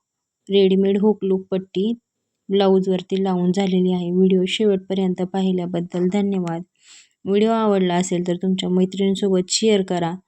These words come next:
आणि कमेंट करून मला नक्की सांगा व्हिडिओ कसा वाटला. चॅनलवरती नवीन असाल तर चॅनलला सबस्क्राईब करा. भेटूयात अशाच पुढच्या व्हिडिओमध्ये. तोपर्यंत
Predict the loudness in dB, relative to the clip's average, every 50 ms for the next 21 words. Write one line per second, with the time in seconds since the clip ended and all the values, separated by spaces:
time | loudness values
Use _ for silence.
0 | _ _ _ _ _ _ _ -2 0 2 2 2 2 2 4 4 4 2 2 2
1 | 2 2 2 2 0 0 0 2 2 4 2 2 0 -2 -2 -2 -2 -2 -4 -4
2 | -4 -2 0 2 2 4 4 2 0 -2 -2 -4 -4 -2 -2 -2 -2 -2 -2 -4
3 | -4 -4 -4 -4 -4 -6 -8 -14 -20 -20 _ _ _ _ _ -4 -2 0 2 2
4 | 2 2 2 2 0 0 0 0 0 0 0 0 0 0 -2 -2 -2 -2 -4 -2
5 | -2 -4 -4 -4 -2 -2 0 0 2 0 0 -2 -2 -2 -4 -4 -4 -6 -2 0
6 | 0 2 0 0 -2 -4 -4 -2 -2 -2 -4 -6 -10 -14 -20 _ _ _ _ _
7 | _ _ _ _ _ 0 0 2 2 2 0 -2 -2 -2 -4 -4 -2 0 2 2
8 | 0 0 0 0 -2 0 2 2 4 4 4 4 4 4 2 0 -2 -2 -2 -4
9 | -4 -4 -4 -4 -4 -2 -2 -2 0 0 -2 -2 -2